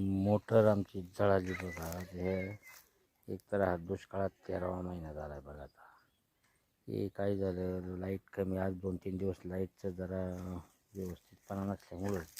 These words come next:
ही बघा मोटार जळाली बघा. आता तिला काढली, आता फिटर येतोय, तर आल्यावर मग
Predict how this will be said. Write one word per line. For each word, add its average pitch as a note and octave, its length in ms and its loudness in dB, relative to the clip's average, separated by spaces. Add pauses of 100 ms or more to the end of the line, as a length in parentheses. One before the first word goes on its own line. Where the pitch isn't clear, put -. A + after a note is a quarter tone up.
(1080)
ही F#2 340 -6
बघा E2+ 340 -8
मोटार E2+ 480 -4 (1600)
जळाली E2+ 640 -10
बघा. D#2 200 -14
आता - 160 -18
तिला F2 220 -18
काढली, E2+ 580 -14
आता - 260 -20
फिटर - 280 -12
येतोय, F2+ 380 -12 (2000)
तर G#2 160 -10
आल्यावर F#2+ 440 -4
मग F#2+ 180 -2